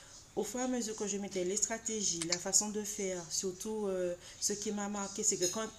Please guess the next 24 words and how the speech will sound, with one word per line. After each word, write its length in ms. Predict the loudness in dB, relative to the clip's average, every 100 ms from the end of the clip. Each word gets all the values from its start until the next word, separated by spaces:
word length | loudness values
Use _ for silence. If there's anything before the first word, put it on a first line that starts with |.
| -6
quand 80 | -4
un 60 | -4
client 260 | -2 -2
te 120 | 2
dit 200 | 6 6
non, 300 | 6 4 2 -4 -14 -8
quand 80 | -4
on 40 |
me 100 | -2
dit 160 | 0 0
non, 140 | 0 0
je 60 |
suis 240 | -2 -2 -6 -12 -16 -12
aba-, 180 | -10 -10 -12 -12
abattue. 540 | -10 -2 0 0 -4 -8 -14 -16 -18 -12
Donc, 320 | -6 -4 -2
euh, 180 | -2 -2
il 60 | -2
fallait 340 | -4 0 -2
que 80 | 0
je 120 | -2
dépasse 640 | -2 -2 -2 -2 -2 2 6
aussi 200 | 6 6
ça. 280 | 2 2